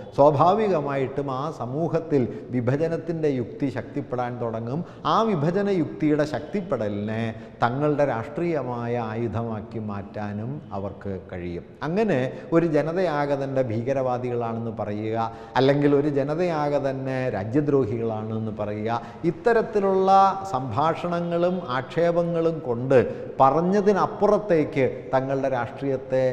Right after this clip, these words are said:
വികസിപ്പിക്കാൻ, വളർത്തിയെടുക്കാൻ ഫാഷിസ്റ്റുകൾ ശ്രമിക്കുന്നുണ്ട്. പറഞ്ഞത് ഒരു അധിക്ഷേപമാണെങ്കിലും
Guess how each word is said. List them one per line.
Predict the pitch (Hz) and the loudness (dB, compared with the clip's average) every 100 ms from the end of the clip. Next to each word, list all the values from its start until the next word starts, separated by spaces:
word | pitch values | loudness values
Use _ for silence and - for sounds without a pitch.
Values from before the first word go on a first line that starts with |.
| 123 123 | 0 -4
വികസിപ്പിക്കാൻ, | 113 120 123 175 143 143 139 127 117 | -2 0 0 -2 -2 -2 -2 -2 0
വളർത്തിയെടുക്കാൻ | 120 131 131 196 147 120 131 120 120 | 2 2 0 0 2 0 -4 -6 -4
ഫാഷിസ്റ്റുകൾ | 113 110 117 - 120 113 110 | -6 -6 -8 -8 -4 -4 -4
ശ്രമിക്കുന്നുണ്ട്. | 107 104 - 101 95 95 120 | -6 -6 -4 -4 -4 -2 0
പറഞ്ഞത് | 123 151 196 202 175 139 - - | 2 2 2 6 6 6 0 2
ഒരു | 170 156 | 4 6
അധിക്ഷേപമാണെങ്കിലും | 139 - 175 175 170 143 139 135 131 123 | 2 0 2 2 2 0 -2 -2 2 2